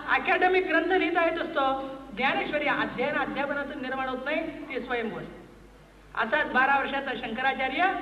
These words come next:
एके दिवशी उभा राहतो आणि संबंध हिंदुस्थानचा इतिहास पलटून टाकण्याच्यासाठी मंडन मिश्राच्या दारावर वादासाठी तयार होतो. हा बारा वर्षाचा संन्यासी, तो सतरा वर्षाचा कवी आणि हा पंधरा वर्षाचा हिंदूंच्या इतिहासाला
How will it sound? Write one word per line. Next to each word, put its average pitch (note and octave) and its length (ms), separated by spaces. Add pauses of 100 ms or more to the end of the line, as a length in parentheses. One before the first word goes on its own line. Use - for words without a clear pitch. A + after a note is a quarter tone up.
(220)
एके E4 280
दिवशी F4 220
उभा D#4 280
राहतो E4 240 (400)
आणि D#4+ 240
संबंध F#4 300
हिंदुस्थानचा D#4+ 680
इतिहास D4+ 360
पलटून D4+ 400
टाकण्याच्यासाठी C#4 1040
मंडन D#4 320
मिश्राच्या D4+ 440
दारावर C#4+ 460 (280)
वादासाठी C4+ 560
तयार C4+ 200
होतो. C#4 180 (800)
हा E4 140
बारा D#4 340
वर्षाचा G#4+ 460
संन्यासी, F4 560 (360)
तो F4+ 120
सतरा E4 380
वर्षाचा G4+ 440 (100)
कवी E4 600
आणि D4 120
हा D#4+ 160 (140)
पंधरा F4 320
वर्षाचा D4 440 (340)
हिंदूंच्या F#4+ 560
इतिहासाला D#4 560